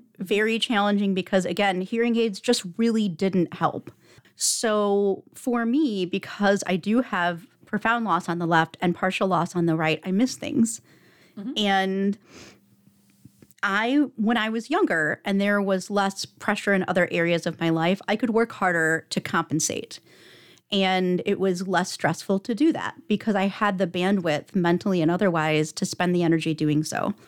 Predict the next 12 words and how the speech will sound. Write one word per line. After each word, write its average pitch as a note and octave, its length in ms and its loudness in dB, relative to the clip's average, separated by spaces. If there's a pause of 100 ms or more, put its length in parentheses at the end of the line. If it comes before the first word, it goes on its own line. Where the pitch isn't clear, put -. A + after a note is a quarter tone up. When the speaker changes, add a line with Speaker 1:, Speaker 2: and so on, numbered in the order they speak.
(260)
Speaker 1:
But A3+ 220 -2
the G#3+ 120 0
longer A3+ 560 0
I G3 160 -2
was G3+ 220 0
in F3+ 200 0
adulthood, E3+ 960 0
the G3 160 0
less F#3+ 340 -2
able F#3+ 320 2
I E3+ 160 -2
was, E3 400 2